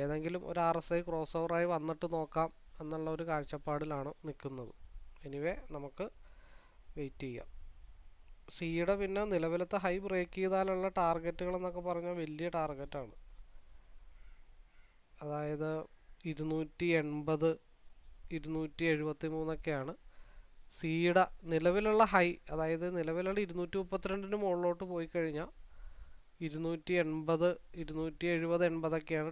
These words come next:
ടാർഗറ്റുകളൊക്കെ ആയിട്ടുള്ളത്. അത് ആ സമയത്ത് നമുക്ക് അതിനെപ്പറ്റി നോക്കാം.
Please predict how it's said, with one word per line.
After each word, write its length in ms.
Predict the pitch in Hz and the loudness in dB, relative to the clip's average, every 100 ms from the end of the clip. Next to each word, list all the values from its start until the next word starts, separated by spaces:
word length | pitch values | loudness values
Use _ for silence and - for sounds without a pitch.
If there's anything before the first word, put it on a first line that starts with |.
| 156 | 0
ടാർഗറ്റുകളൊക്കെ 760 | 139 135 139 - 143 139 131 139 | 0 0 -4 -4 -4 -4 -4 -6
ആയിട്ടുള്ളത്. 440 | 123 127 107 113 - - - - | -6 -10 -12 -14 -16 -18 -16 -12
അത് 160 | 123 147 190 - - - | -8 -6 -8 -12 -14 -6
ആ 40 | 160 160 | -4 -4
സമയത്ത് 340 | 151 151 147 170 | -4 -4 -4 -4
നമുക്ക് 220 | 156 156 156 | -4 -4 -4
അതിനെപ്പറ്റി 480 | 147 143 143 - - - - - - - - - - - | -4 -8 -10 -10 -10 -14 -18 -18 -20 -20 -20 -20 -16 -12
നോക്കാം. 340 | 147 135 135 | -10 -6 -6